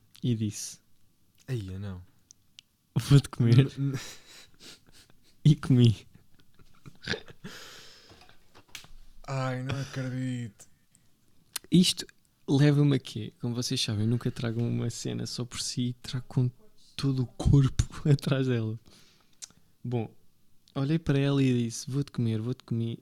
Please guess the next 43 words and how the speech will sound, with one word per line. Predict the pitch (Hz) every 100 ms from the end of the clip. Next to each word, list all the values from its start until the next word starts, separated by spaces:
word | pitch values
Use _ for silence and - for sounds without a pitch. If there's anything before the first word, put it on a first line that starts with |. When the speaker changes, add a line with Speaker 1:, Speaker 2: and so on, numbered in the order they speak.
| -
Speaker 1:
É | 123
uma | 131 151 160 165 175 - _ _
das | - 117
frases, | - 117 117 127
tipo, | - 135 - _ _ _ _ _ _
dos | 139 135 127
apanhados | 139 - 131 131 127 120
portugueses, | - - - 135 107 113
não | 101
é? | 104 120 _ - - - 220 - - _ - _ - - - _ -
Speaker 2:
Se | -
nós, | 170
Speaker 1:
Isto | -
Speaker 2:
se | 135 151
nós | 151
quiséssemos | 160 147 143 151 135
enganar | 139 135 127 113
quem | 123
tá | 117 123
a |
ouvir | 120 107 104
e | 98
dizer | 98 107
que | 110
é |
bocage, | 98 - 104 101
as | 98
pessoas | - 95
acreditavam. | 92 98 98 90 82 101 - _ _ _ _ _ -
Speaker 1:
Achas? | 151 - 113 - - _ _ -
Speaker 2:
Yeah. | 90 82 - _ _ _ _ _ - - _ _ _
Speaker 1:
Pois, | - 113 -
nós | 131 127
já |
Speaker 2:
Acho. | 135 147
Speaker 1:
te-, | -
já | 135
te-, | 131 147 -
já | 139 123
temos | 135 131
aqui | 139
um | 127
patamar, | 135 127 120 117